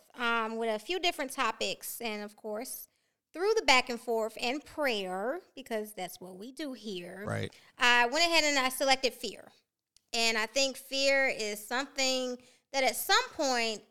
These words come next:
Speaker 1: everybody deals with, whether it's big or whether it's just that little thing in the back of your head. I feel like everyone can relate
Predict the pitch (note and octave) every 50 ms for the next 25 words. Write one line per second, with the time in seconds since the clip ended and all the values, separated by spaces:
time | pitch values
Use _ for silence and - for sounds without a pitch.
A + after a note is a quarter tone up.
0 | _ _ _ A3 A3 A#3 B3 A#3 A#3 B3 A#3+ A3 G#3 G#3 G3+ G3+ G3 G3+ F#3 F#3
1 | F#3+ F#3+ F#3 F3+ F#3 F#3+ F#3+ F#3+ - G3+ G#3 G3+ G3+ G3 G#3 G3 F#3+ - G#3 G3+
2 | G3 G3 G3 - - - - - - _ _ _ _ _ _ _ _ _ _ A3+
3 | A#3+ C#4 D#4+ E4 F4 F#4+ G4 E4 D4+ G4+ G4 F#4 - - _ _ _ C4 A#3 A3
4 | A3 A3+ A3+ A3 A3+ A3 A3 A3 G#3+ - - A3 G#3+ G#3+ - A#3+ A3+ G#3 G#3+ A3+
5 | A3+ A3+ A3 G#3+ G#3+ G#3+ G#3+ G#3+ _ A3+ A3 A3 A3 A3 A3 G3+ F#3+ G#3+ G#3+ G#3+
6 | G#3 G3+ G3 G3 G3 F#3 F#3 F#3 G#3 G3+ G3+ G3+ G3 - - - D4 D4 C#4 B3+
7 | A#3+ A#3 A3+ G#3+ - - A3+ A3+ A3+ B3 A#3 A3 A3+ G#3+ G#3+ - - A#3 G#3+ G3
8 | F#3+ G3 F#3+ G3 G3+ G3+ G3+ G3 -